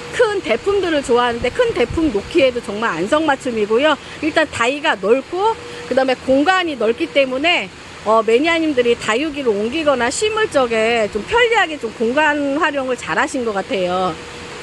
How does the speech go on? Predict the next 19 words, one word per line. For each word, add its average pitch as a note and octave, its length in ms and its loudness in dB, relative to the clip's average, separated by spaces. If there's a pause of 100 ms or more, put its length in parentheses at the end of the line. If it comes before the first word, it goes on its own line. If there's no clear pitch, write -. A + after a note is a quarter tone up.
(160)
보통 D4 380 4
주부들 D#4+ 960 2
부엌, C#4+ 340 4 (140)
주방 D#4+ 380 2
같은 F4 240 -2
거 C#4 100 4
보면 B3+ 280 2
이렇게 A#3 180 0
디귿자형으로 C4+ 840 0
많이 G#3 260 0
해놓잖아요. C#4 720 0 (340)
그처럼 B3 360 2
키핑장도 F#4+ 580 0
이렇게 A#3 280 -4
해놓으니까 C4 720 0
정말 A#3 320 0
좋네요. G3 1000 -2 (1800)
봐서요, D4+ 600 2
이렇게 E4 720 2